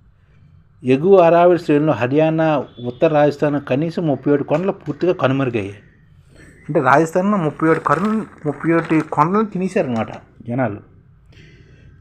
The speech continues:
గత రెండు దశాబ్దాల్లోనే దిగువ మధ్య ఆరావళి శ్రేణిలో మాయమైన కొండలు లెక్కే లేదు. జింకు, రాగి,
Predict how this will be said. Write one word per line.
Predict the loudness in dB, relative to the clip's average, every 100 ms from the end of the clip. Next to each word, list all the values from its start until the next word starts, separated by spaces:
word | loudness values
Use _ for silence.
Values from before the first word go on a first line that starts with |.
| -2
గత | 2
రెండు | 4 2 0
దశాబ్దాల్లోనే | -2 0 0 2 -2 0 -2 -2
దిగువ | 0 -2 2 2
మధ్య | 2 0 2
ఆరావళి | 4 2 2
శ్రేణిలో | 0 -2 -2 -2
మాయమైన | -2 0 0 0
కొండలు | -4 -6 -4 0
లెక్కే | 0 -2 -2
లేదు. | -2 -2 -6 -18 -20 -20 _ _ _ -20 -20 -20 -20 -18
జింకు, | -10 -2 0 0 0 0 0 -4 -20 -8 4
రాగి, | 6 4 2 0 0